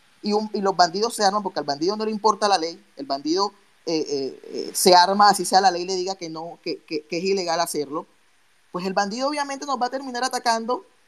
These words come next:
y nosotros vamos a vernos presos de estas personas. Entonces, en ese orden de ideas, eh, el Estado tiene que ponerse, el Estado y el presidente Iván Duque tienen que ponerse los pantalones y, y defender la propiedad privada y la vida de los colombianos,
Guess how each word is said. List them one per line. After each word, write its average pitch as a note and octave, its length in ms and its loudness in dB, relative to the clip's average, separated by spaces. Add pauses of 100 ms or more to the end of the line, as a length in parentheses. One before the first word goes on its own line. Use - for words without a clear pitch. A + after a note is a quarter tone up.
(180)
y A3+ 240 -6
nosotros G#3+ 380 -2
vamos B3+ 240 4
a A3+ 40 4
vernos G#3+ 280 -4
presos A#3 300 -4
de G#3+ 60 -2
estas A#3 200 -8
personas. F#3+ 460 -4 (260)
Entonces, F#3+ 340 0
en C4 120 0
ese B3+ 160 0
orden B3+ 260 0
de A#3+ 60 -2
ideas, G3+ 380 4 (340)
eh, D#3 420 2
el F3 100 4
Estado F#3 300 2
tiene B3 240 -6
que A#3+ 100 0
ponerse, G3+ 540 -2
el - 80 -2
Estado F#3 480 2
y C#3+ 60 -2
el G3 80 0
presidente D#3+ 460 -6
Iván G#3+ 200 -4
Duque A3 220 -2
tienen G#3 240 -14
que A3 120 -6
ponerse F#3 640 -8 (240)
los E3+ 180 0
pantalones F3 920 0 (680)
y, F3 460 -4
y G3 160 -2
defender F#3 640 2
la C4+ 120 4
propiedad E3 440 -2
privada A3 320 0
y A#3+ 40 -6
la F#3+ 160 6
vida B3 280 -2
de C4+ 60 0
los - 140 -6
colombianos, F3 760 -4